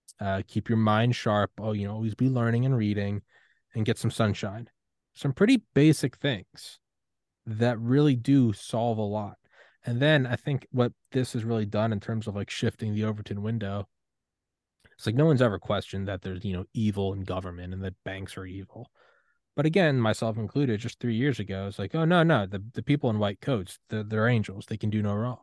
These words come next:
And I still believe most of them are that. But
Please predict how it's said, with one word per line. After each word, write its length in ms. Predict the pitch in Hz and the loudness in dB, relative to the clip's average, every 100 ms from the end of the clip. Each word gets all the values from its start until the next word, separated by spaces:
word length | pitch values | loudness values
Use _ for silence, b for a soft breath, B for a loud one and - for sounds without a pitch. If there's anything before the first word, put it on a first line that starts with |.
| _ _ _ _ | _ _ _ _
And 120 | 139 | 2
I 20 | 135 | 2
still 180 | - | 2
believe 340 | 135 127 135 107 | 2 4 2 2
most 260 | 110 95 | -4 -4
of 60 | _ | _
them 180 | 107 104 | -2 0
are 140 | 104 | 0
that. 240 | 101 104 127 _ _ _ _ _ _ _ | -2 -8 -12 _ _ _ _ _ _ _
But 340 | - 185 120 | 4 4 4